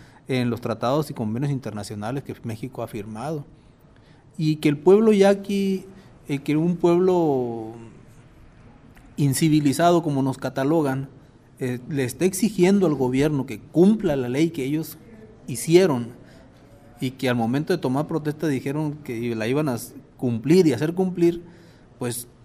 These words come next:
está pintando el cuerpo entero de lo que está sucediendo en México,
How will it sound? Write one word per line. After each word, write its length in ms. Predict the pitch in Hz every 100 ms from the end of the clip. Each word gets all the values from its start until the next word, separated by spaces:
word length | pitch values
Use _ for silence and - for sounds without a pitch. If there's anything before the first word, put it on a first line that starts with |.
| - - _ - - -
está 680 | 120 - 131 135 143 143
pintando 340 | 143 117 135 135
el 40 |
cuerpo 280 | 131 123 127
entero 320 | 131 131 127
de 120 | 123
lo 120 | 110 123
que 80 |
está 180 | - -
sucediendo 540 | - 131 113 107 110 117
en 140 | 104
México, 400 | 104 110 - 123